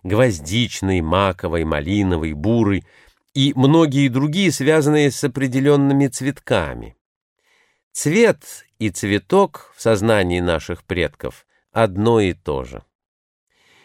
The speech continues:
И вот когда для обозначения оранжевого цвета стали вместо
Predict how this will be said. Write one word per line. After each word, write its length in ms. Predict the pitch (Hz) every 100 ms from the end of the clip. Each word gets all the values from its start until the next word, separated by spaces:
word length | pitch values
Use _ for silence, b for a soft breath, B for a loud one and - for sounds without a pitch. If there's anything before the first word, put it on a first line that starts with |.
| b
И 140 | 151
вот 220 | 143 190
когда 340 | - 147 139 147
для 180 | 123 127
обозначения 760 | 110 101 120 110 139 135 120
оранжевого 720 | - 110 120 120 98 107 98
цвета 480 | 92 - 107 117 95
стали 360 | 92 - 101 92
вместо 520 | 90 107 95 104 92